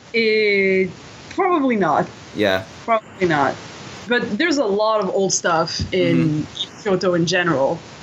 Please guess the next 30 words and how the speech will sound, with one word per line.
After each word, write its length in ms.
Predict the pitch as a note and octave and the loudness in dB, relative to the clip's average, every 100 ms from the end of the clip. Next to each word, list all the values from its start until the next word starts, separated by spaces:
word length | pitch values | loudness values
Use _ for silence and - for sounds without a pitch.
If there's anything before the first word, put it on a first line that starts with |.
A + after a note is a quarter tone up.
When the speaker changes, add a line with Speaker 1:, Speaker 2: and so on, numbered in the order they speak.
| - - | -20 -8
Speaker 1:
Since 400 | - - C4 - | -2 0 0 0
it 100 | B3 | 0
is, 280 | C#4+ E4 C4 | 2 2 2
you 80 | B3 | 2
know, 200 | G#3 F#3 | 2 2
the 400 | F#3 E3+ D#3 C#3 - - - - - - - - | 2 2 2 0 -4 -16 -18 -18 -20 -20 -20 -4
historical 580 | A#3 F#3+ - A#3 A3+ G3+ | -2 0 2 0 2 0
capital 480 | F#3 G#3 G3+ G3 F3 | 0 -2 0 2 2
of 80 | E3+ | 0
the 80 | |
country, 560 | D#3+ G#3 G3 - D#3+ D3+ - - - - - - - - F3+ | 0 -2 0 0 0 -2 -8 -16 -16 -18 -18 -18 -18 -16 -4
there's 280 | G#3+ F#3+ A3+ | -2 0 2
not 180 | A#3+ | 2
only 320 | A#3+ A#3 A3+ A3+ | 2 2 2 2
the 220 | G3+ F#3+ | 0 0
Imperial 720 | F#3+ C4+ B3+ A3 G3+ F#3+ E3+ | 0 0 0 2 2 0 -2
Palace, 460 | - G3 F#3+ F3+ F3+ | -4 -2 0 0 0
but 100 | F3+ | 0
there's 220 | F3+ F3 | 0 0
lots 320 | F#3+ F#3+ - | 0 0 0
of, 160 | F3+ E3+ | 0 2
like, 240 | E3+ D#3+ - - - - - - - - - F#3 F3+ | 0 0 -4 -14 -14 -14 -14 -16 -16 -16 -6 0 4
the 160 | G3+ | 2
former 320 | - G#3 G3 | 2 -2 0
Shogun's 600 | F3+ - B3+ A#3+ B3+ B3 | -2 0 0 0 0 -2
house 460 | A3+ A#3+ A#3 A#3 A#3 | -2 -2 0 0 0
is 160 | A3+ G#3 | -2 0
there, 600 | A3+ G#3 G#3+ G#3 G#3 G3+ | 0 2 2 2 0 0
and 220 | F3 E3+ | 0 0
there's, 420 | E3+ E3+ E3 - | 0 0 0 -2